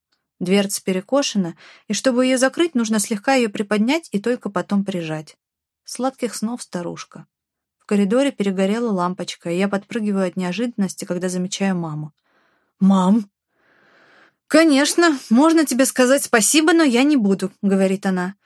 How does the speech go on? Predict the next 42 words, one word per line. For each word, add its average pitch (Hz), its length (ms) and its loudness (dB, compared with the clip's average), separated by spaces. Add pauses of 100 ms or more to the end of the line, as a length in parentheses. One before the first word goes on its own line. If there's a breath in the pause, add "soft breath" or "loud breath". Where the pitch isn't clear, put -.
(200 soft breath)
«Ведь 262 180 2
ты 330 80 6
меня 320 200 6
не 311 100 4
благодарила 311 600 4
за 220 120 2
то, 214 120 0
что 208 160 0
я 202 60 4
тебя 208 200 2
родила, 226 480 4
кормила 254 420 4
грудью, 214 600 0
а 233 80 4
не 240 100 4
смесью 240 420 0
целый 220 260 0
год, 214 400 -2
а 196 100 0
потом 233 280 4
ты 269 80 4
заболела 208 420 4
пневмонией, 196 760 2
и 202 60 -2
почти 196 300 0
месяц 262 360 0
я 208 60 4
лежала 214 360 2
с - 80 -2
тобой 208 240 0
в 214 40 -2
больнице». 202 600 0 (720)
Ну, 175 200 -4
началось. 170 920 -8 (500)
Она 202 220 4
всё 208 180 -2
говорит 202 520 0
и 220 40 2
говорит, 185 640 -2
а 202 80 -2
я 190 200 0
молчу. 196 560 -4